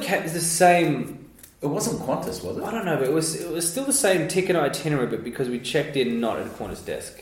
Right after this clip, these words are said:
Speaker 1: It was operated by a different. This
Speaker 2: Yeah.
Speaker 1: is standard airline procedure bullshit, you know, like, I've dealt with the same sort of thing, like, checking in on the same itinerary, but at a different company, like,
Speaker 2: Mm.
Speaker 1: "Oh, our rules are different." You're like, "No, no, no, here's my paperwork, here's the fine print."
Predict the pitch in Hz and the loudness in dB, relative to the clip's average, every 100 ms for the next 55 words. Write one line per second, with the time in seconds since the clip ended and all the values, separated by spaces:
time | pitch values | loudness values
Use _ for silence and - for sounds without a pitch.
0 | - 113 - 147 151 151 139 120 117 107 | -8 -8 -2 -2 2 4 4 4 2 0
1 | - 107 101 131 135 156 123 - - - | -4 -10 -6 -2 0 0 -2 -6 -12 -20
2 | - - - - - 135 131 120 113 110 | -20 -20 -18 -12 0 2 6 4 4 0
3 | 113 110 107 104 101 104 107 98 95 92 | 0 2 0 -2 -6 -6 -6 -6 -8 -10
4 | 90 - 92 98 101 90 90 90 - 95 | -8 -8 -8 -8 -8 -8 -6 -6 -6 -4
5 | - 92 92 - 92 90 95 90 - 90 | -4 -4 -6 -6 -6 -6 -6 -6 -4 -4
6 | 90 90 - - 107 117 113 110 101 101 | -4 -6 -2 2 2 2 0 0 -2 -6
7 | - - - - - 120 117 - 135 120 | -12 -18 -20 -18 -6 -2 0 4 4 4
8 | - - 143 117 104 104 104 - - 110 | 0 2 2 2 -2 -4 -8 -8 -8 -6
9 | 110 98 - 123 113 107 101 95 95 - | -6 -6 -6 -4 -4 -4 -4 -4 -4 0
10 | 202 147 160 156 165 139 127 151 135 117 | 2 4 4 4 2 0 -2 -2 -2 -2
11 | 107 107 123 175 233 254 240 214 202 190 | -2 0 6 10 10 10 8 10 10 10
12 | 190 233 220 214 202 185 180 175 175 175 | 10 8 6 6 8 6 6 2 0 0
13 | 165 147 143 | 0 -2 -2